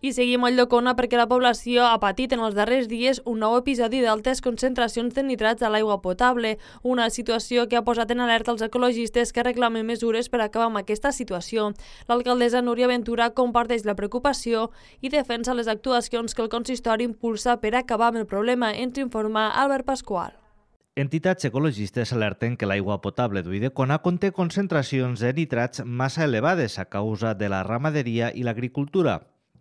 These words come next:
Speaker 2: El passat cap de setmana, el municipi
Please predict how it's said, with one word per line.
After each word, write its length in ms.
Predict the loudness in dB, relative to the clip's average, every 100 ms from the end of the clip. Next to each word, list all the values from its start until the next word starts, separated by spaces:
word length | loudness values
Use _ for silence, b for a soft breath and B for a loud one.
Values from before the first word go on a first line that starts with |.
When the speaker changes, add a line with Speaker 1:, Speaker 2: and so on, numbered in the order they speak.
| -6
Speaker 2:
El 140 | -6 -4
passat 380 | -4 -4 -6 -8
cap 140 | -6
de 60 | -6
setmana, 460 | -4 -2 -2 -2 -6 B B
el 80 | -2
municipi 540 | 0 0 0 -2 -2